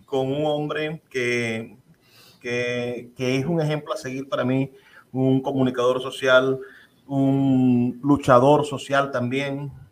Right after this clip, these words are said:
implacable en esa lucha social en estos momentos, está batiendo récord en esas redes sociales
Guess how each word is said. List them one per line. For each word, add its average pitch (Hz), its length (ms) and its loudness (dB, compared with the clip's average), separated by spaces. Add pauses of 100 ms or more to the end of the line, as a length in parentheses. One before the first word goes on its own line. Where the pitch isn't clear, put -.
(160)
implacable 131 1080 -2
en 123 160 -6
esa 135 240 -2
lucha 143 320 -6
social 135 540 -8
en 123 100 -12
estos 127 240 -10
momentos, 135 680 -6 (440)
está 131 680 2
batiendo 135 580 -4
récord 131 440 -2
en 120 100 -4
esas 131 200 -2
redes 135 240 0
sociales 131 600 -6